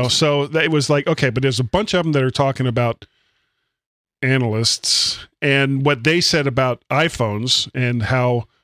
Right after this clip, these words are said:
Speaker 2: you know, Apple is doomed because they're not selling enough iPhone X's, tens, whatever.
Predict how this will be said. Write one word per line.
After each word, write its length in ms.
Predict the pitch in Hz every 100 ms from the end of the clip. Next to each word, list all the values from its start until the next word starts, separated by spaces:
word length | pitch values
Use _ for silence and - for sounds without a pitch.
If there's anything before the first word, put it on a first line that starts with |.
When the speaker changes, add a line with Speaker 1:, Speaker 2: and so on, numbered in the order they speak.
| _
Speaker 2:
you 80 | 151
know, 160 | 131 123
Apple 380 | 139 147 139
is 180 | 135 117
doomed 400 | 107 143 143 123
because 460 | 107 120 135 123 107
they're 100 | 123
not 180 | 123 120
selling 360 | - 127 123
enough 440 | 117 117 113 - - _ _ _ _
iPhone 360 | 131 131 135 127
X's, 600 | 135 135 - 117 117 - _ _ _ -
tens, 500 | 135 120 117 - -
whatever. 400 | 117 120 110 110